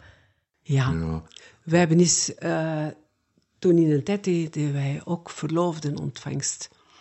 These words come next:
Speaker 1: En, eh, er was een koppel die vroeg, eh, die wij hadden gehad, en die toen hun eerste kindje hadden.
Speaker 2: Oh, ja.
Speaker 1: En die vroeg ook,
Speaker 2: Ja,
Speaker 1: eh,
Speaker 2: ja, ja.
Speaker 1: "Kunnen wij nog eens komen spreken?"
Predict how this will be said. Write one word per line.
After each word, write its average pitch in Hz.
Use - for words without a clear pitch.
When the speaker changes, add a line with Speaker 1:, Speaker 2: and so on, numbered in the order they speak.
Speaker 1:
En, 165
eh, 160
er 160
was 151
een 165
koppel 202
die 156
vroeg, 196
eh, -
die 165
wij 156
hadden 143
gehad, 135
en 180
die 170
toen 190
hun 160
eerste 190
kindje 180
hadden. 262
Speaker 2:
Oh, 87
ja. 85
Speaker 1:
En 170
die 156
vroeg 226
ook, 262
Speaker 2:
Ja, 156
Speaker 1:
eh, 175
Speaker 2:
ja, 165
ja. 160
Speaker 1:
"Kunnen 185
wij 165
nog 160
eens 131
komen 135
spreken?" 139